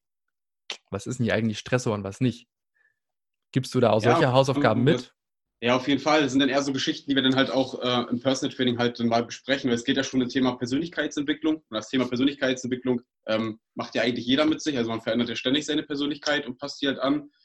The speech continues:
Speaker 2: Ähm, ist für viele auch manchmal alles zu viel. Manch einer will sich auch noch nicht persönlich so sehr verändern. Weil im Endeffekt ist ja auch alles immer mit Arbeit verbunden. Und die suchen ja oft,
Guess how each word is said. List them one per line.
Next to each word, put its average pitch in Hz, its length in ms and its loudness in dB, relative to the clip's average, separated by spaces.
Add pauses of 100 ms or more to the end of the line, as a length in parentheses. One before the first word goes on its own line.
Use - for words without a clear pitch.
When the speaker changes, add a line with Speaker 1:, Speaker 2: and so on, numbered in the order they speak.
(480)
Speaker 2:
Ähm, 123 280 4
ist 120 120 -4
für 131 80 -2
viele 160 220 2
auch 139 80 2
manchmal 139 320 2
alles 139 180 0
zu 127 100 -8
viel. 139 420 0
Manch 131 240 0
einer 127 220 2
will 139 80 2
sich 139 120 -2
auch 107 80 -2
noch 120 220 0
nicht 120 200 0
persönlich 127 440 0
so 123 60 -6
sehr 123 160 0
verändern. 147 520 -2 (400)
Weil 123 160 2
im 120 80 2
Endeffekt 147 400 0
ist 127 100 -8
ja 127 100 0
auch 127 80 -4
alles 135 260 -2
immer 123 120 0
mit 120 140 2
Arbeit 127 220 2
verbunden. 113 400 -4
Und 113 160 -6
die 117 40 -8
suchen 131 220 -2
ja 127 140 0
oft, - 340 -4